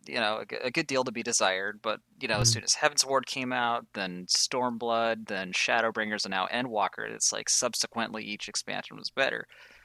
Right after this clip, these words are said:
Speaker 1: Now, the next aspect of this, and this is the more recent aspect, um, and, you know, maybe a lot of people would instantly agree, maybe some folks would disagree, but I,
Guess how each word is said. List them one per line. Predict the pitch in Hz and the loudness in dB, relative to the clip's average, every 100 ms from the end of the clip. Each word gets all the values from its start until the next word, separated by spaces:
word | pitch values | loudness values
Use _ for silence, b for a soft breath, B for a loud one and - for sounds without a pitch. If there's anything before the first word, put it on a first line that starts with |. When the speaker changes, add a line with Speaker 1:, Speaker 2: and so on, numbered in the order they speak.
| b | b
Speaker 1:
Now, | - 113 113 110 104 | 2 6 6 6 2
the | 120 113 110 | -4 -4 -4
next | 113 135 156 - - | -4 2 4 4 8
aspect | 117 - 117 107 | 8 6 2 -2
of | 104 | -4
this, | 107 101 | -2 0
and | 117 | 2
this | 117 - | 4 4
is | |
the | 120 | 4
more | 113 101 | 2 -2
recent | 98 110 107 | 0 0 2
aspect, | 95 85 - 92 90 - - - | 0 0 0 -2 -4 -4 -8 -2
um, | 98 87 87 92 _ _ _ - | 0 2 -2 -8 _ _ _ -8
and, | 92 95 87 - _ _ _ _ | -4 -4 -4 -14 _ _ _ _
you | - 95 | -16 -8
know, | 87 | -8
maybe | 92 98 101 | -6 -6 -2
a | |
lot | 92 90 | 0 -2
of | |
people | 104 98 95 | -4 -12 -12
would | 90 - - - | -14 -16 -20 -12
instantly | 101 95 - 92 98 | -4 -2 -2 -4 -8
agree, | 92 107 98 101 | -6 -6 -6 -6
maybe | 95 90 | -8 -8
some | - | -10
folks | 90 90 | -10 -12
would | - | -8
disagree, | 90 - 92 92 | -4 -4 -4 -8
but | - - B B B B B B _ - | -8 -14 B B B B B B _ 2
I, | 117 117 113 | 4 6 2